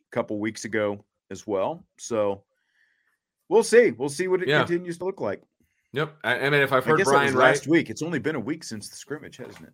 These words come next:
Speaker 2: Not even. I mean, it was
Speaker 1: Yeah.
Speaker 2: just last Saturday, right? So,
Speaker 1: Yeah.
Speaker 2: you
Speaker 1: Seems
Speaker 2: know
Speaker 1: longer than that the way the weather is. It's like, it seems like
Speaker 2: Seriously.
Speaker 1: we've had three different,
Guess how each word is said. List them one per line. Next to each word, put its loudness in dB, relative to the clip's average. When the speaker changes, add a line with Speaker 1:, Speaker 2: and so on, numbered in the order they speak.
Speaker 2:
Not -4
even. -6
I -14
mean, -10
it -12
was -8
Speaker 1:
Yeah. -4
Speaker 2:
just -10
last -10
Saturday, -8
right? -8
So, -10
Speaker 1:
Yeah. 0
Speaker 2:
you -14
Speaker 1:
Seems 2
Speaker 2:
know 4
Speaker 1:
longer 8
than -6
that 4
the 0
way 2
the 0
weather 4
is. -8
It's -10
like, 0
it -8
seems -2
like 4
Speaker 2:
Seriously. -4
Speaker 1:
we've 2
had 2
three -2
different, -2